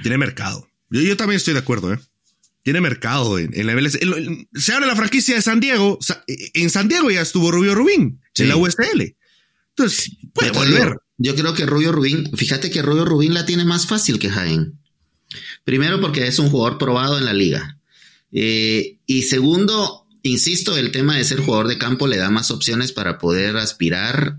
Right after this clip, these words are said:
Speaker 2: y, y pelear por plaza, de, por, por, por, para pelear por minutos.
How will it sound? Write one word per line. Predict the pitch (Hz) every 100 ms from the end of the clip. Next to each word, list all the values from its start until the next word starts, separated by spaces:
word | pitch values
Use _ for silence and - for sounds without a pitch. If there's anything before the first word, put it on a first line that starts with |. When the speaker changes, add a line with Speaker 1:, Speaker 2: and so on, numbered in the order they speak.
| -
Speaker 2:
y, | 101 98 92 90 90 90 87 87 85 85 80 80 71 _ _ -
y | 107
pelear | 95 90 90 -
por | 101
plaza, | - 78 - - -
de, | 95 90 80 -
por, | 95 80
por, | - 107 -
por, | 104 98 -
para | 104 95
pelear | 92 98 98
por | 117
minutos. | 104 92 92 - - -